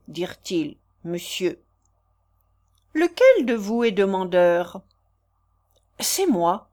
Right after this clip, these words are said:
dit le seigneur de Bèze-Cue. Or, mon ami, contez-moi de point en point votre affaire, selon la vérité. Car par le corps Dieu,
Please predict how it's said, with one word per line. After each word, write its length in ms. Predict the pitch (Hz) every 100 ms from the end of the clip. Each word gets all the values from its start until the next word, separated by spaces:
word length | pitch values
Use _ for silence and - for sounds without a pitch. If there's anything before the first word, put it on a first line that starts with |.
| _ _
dit 180 | 190 196
le 140 | 190 185
seigneur 480 | - 196 208 233
de 100 | 190
Bèze-Cue. 680 | 175 175 165 - - - 156 _ _ _ _ _ _ _ _ _ _ _ _ _ -
Or, 480 | 311 156 - 160 -
mon 260 | 226 269 277
ami, 480 | 233 214 202 190 175 _ _ _ -
contez-moi 680 | 381 349 349 330 247 180
de 140 | 180 262
point 480 | 247 - 392 392 330
en 140 | 294
point 340 | 277 392 403
votre 320 | 294 330 - 302
affaire, 580 | 294 - 143 - - _ _
selon 400 | - 226 262 359
la 120 | 311
vérité. 560 | 165 147 277 294 - - _ _ _ _ _ _ _
Car 220 | 214 190
par 260 | - 190 180
le 80 |
corps 320 | 175 - 165 180
Dieu, 320 | 185 294